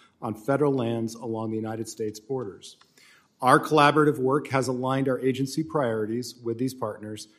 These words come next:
in pursuit of our shared objectives. This year, the Border Patrol and the Forest Service entered into a memorandum of agreement to strategically align our collective law enforcement resources.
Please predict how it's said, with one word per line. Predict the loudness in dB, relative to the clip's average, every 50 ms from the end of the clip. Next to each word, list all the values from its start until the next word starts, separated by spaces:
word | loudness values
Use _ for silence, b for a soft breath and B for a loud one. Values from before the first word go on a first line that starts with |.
| b b b
in | -10 -6
pursuit | -4 -4 -4 -4 -2 -2 -2 -2 -2
of | -2
our | -6 -8
shared | -8 -8 -8 -8 -6 -8
objectives. | -10 -10 -10 -10 -12 -12 -14 -18 -20 -20 -20 -20 -20 -20 _ _ _ _ _ _ B B B B B B B -10
This | 0 2 2 4 6 6
year, | 6 6 6 6
the | 4 2
Border | 2 2 2 2 2
Patrol | 2 0 -2 0 2 2 4 4
and | 2 2
the | 0
Forest | 0 0 0 0 0 -2
Service | -4 -4 -4 -4 -6 -6 -6
entered | -4 -4 -2 -2 0
into | -2 -2 -2 -2 0
a | 0
memorandum | 0 2 2 2 0 0 0 0 0 -2 -2 -4
of | -6 -8 -10 -14
agreement | -16 -12 -6 -2 0 2 2 2 0 -2 -8 -16 B B B B B B -6
to | -4 -4
strategically | -2 0 -2 0 2 2 2 2 2 2 2 4 4
align | 4 4 2 2 2 2 2 2 2
our | 0 -2 -4 -4
collective | -6 -6 -4 -4 -4 -4 -2 -2 -2 0
law | 0 0 0 0
enforcement | -2 -4 -4 -6 -6 -6 -6 -10 -12 -8
resources. | -6 -6 -6 -6 -8 -10 -12 -14 -16 -18 -20 -20 -20 -20